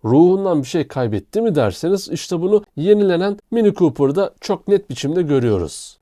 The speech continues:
Beş kapılı Mini Cooper, iki yüz yetmiş beş litrelik mini minnacık bagajı, yüz elli altı beygirlik motoru ve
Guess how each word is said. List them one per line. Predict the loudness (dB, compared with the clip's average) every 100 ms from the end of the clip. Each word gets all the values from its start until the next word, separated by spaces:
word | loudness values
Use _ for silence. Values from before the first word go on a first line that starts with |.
| -2
Beş | -2 0
kapılı | -2 0 0
Mini | 2 0 0
Cooper, | -2 -2 -4 -6 -12
iki | -10 -6
yüz | -4
yetmiş | -4 -6 -10 -6
beş | -6 -6
litrelik | -10 -6 -4 -6 _ _ _
mini | -8 -4
minnacık | -2 0 0 0 -2 -6 -4
bagajı, | 0 2 0 0 -2 -4 _ -8
yüz | -4 0
elli | 2 2
altı | -2 -4 0
beygirlik | 2 2 2 0 -2
motoru | -2 -2 0 2 2 0 2
ve | 2